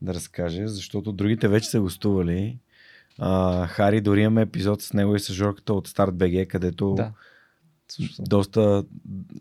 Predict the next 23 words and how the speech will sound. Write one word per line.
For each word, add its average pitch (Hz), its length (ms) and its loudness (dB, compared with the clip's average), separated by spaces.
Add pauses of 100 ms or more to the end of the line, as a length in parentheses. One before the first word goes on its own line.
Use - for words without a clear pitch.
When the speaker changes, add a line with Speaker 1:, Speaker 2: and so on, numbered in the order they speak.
(160)
Speaker 1:
как-, - 400 -8
както - 280 -6
се - 80 -16
каза 98 240 0
на 92 100 -2
чист 87 240 -8
български, 95 640 0
дропнахме 95 640 -2
нъгетс. 92 680 -2 (160)
Speaker 2:
Да. 117 260 -4
Speaker 1:
А, 85 520 -2
просто - 240 -10
дадохме 95 300 0
много 90 280 -2
стойност 90 380 -4
за 87 100 -6
Speaker 2:
Да. 85 60 -2
Speaker 1:
нашия 90 280 -4
опит, 87 240 -8
как - 180 -10
се - 100 -16
прави 87 200 -6
подкаст. - 580 -10